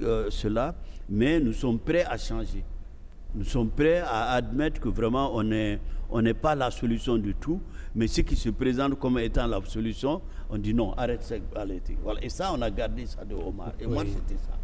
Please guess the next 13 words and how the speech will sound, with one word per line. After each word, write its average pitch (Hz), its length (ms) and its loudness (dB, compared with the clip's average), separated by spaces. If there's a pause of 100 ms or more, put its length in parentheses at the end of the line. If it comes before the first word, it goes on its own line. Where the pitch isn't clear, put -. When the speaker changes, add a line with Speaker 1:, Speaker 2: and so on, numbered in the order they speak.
(160)
Speaker 2:
Mhm. 139 100 0 (380)
Speaker 1:
Voilà. - 140 -2 (480)
Donc, 113 160 0 (360)
personnellement, 170 720 2 (560)
si - 240 -2
je 113 180 2
dis 135 200 -2
quelque - 300 -2
chose, 117 280 2
c'est, 117 240 2
ça 135 180 -2
a 123 80 2
été, 147 400 0